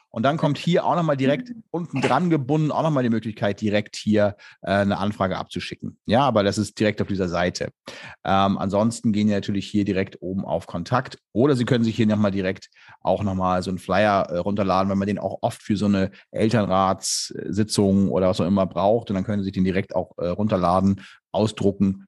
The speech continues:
Speaker 1: wie auch immer. So, das wollte ich mal ganz kurz, äh, zum, zum Vergleich, äh, rüberschieben. Ansonsten aber finde ich das super, dass du mit dem Foto arbeitest, weil, ähm, A, sympathisch, äh, B, äh,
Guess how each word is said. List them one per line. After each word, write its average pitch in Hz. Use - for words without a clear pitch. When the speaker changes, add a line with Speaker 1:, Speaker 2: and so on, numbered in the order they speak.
Speaker 1:
wie 104
auch 90
immer. -
So, -
das -
wollte 104
ich -
mal 101
ganz 104
kurz, -
äh, 90
zum, 90
zum 95
Vergleich, 90
äh, -
rüberschieben. 85
Ansonsten 117
aber 107
finde 120
ich 110
das 101
super, 135
dass 123
du 120
mit 110
dem 104
Foto 131
arbeitest, 101
weil, 95
ähm, 92
A, 120
sympathisch, 123
äh, 107
B, 110
äh, -